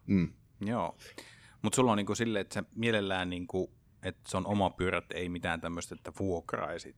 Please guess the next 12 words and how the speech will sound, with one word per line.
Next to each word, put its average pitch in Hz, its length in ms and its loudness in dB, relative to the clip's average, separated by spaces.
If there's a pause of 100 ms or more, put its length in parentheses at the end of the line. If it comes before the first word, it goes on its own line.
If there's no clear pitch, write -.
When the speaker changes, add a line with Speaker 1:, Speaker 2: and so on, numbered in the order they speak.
(120)
Speaker 2:
tai... 78 220 -4 (800)
Mä 135 80 6
en 196 140 6
tiedä, 170 180 6
pystyykö, - 400 6
autoja 175 380 10
pystyy 95 320 2
vuokraamaan, 92 360 0
mutta - 120 -18
pystyykö - 340 -4
moottoripyöriä 110 840 0
vuokraamaan? - 720 -8